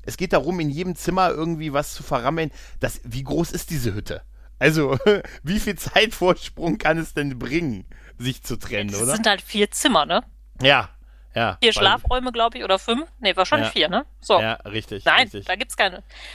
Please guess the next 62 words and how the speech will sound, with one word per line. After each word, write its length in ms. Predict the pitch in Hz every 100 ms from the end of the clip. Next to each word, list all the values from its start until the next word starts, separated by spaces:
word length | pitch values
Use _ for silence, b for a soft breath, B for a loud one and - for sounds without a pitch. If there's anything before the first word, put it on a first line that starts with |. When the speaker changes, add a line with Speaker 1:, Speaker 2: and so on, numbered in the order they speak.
| B
Speaker 2:
Aber 220 | - 220 233
es 100 | 240
ist 120 | 233
echt 220 | 254 -
schön, 240 | 233 277
wie 60 | 254
sie 100 | 220
das 160 | 214 -
erklärt 400 | 214 - 208 247
haben, 220 | 233 220
warum 180 | 202 202
alle 220 | 196 208
so 80 | 202
doof 260 | 220 247
sich 240 | - 214 -
immer 200 | 214 196
agieren, 320 | 190 220 262
weil 140 | 220 202
irgendwo 300 | 247 254 226
mal 120 | 226
in 60 |
der 100 | 202
Zentrale 380 | 196 202 208 214
jemand 400 | 214 208 208 - - - -
steht 200 | - 240
und 80 | 220
sagt, 120 | 214 -
„Oh, 260 | 320 - 254
nein, 360 | 214 214 190 180 -
das 140 | -
geht 160 | - 185
nicht.“ 220 | 170 - b b
Speaker 1:
„Ah, 140 | 120
wir 80 | 131
müssen 140 | 143 165
noch 80 |
mal 80 | 143
ein 40 | 127
bisschen 240 | 165 151
auf, 220 | 165 180
wir 60 | 127
müssen 200 | 135 143
ein 20 |
bisschen 240 | 135 147 135
den 120 | 139
Gashahn 400 | 123 160 - 107
aufdrehen.“ 680 | 92 104 - 104 104 101 101 B B
Und 120 | - 127
dass 120 | 127
sie 100 | 139
dann 160 | 139
alle 220 | - 165 202
in 140 | 143
ihr 200 | 143 123
Zimmer 360 | - 196 202 113
rennen 180 | 123 165
und 220 | 139 -
eingesperrt 640 | 151 180 139 - 95 98
werden 180 | 98 95
in 100 | 85
ihrem 180 | 82 90
Zimmer. 320 | - 92 85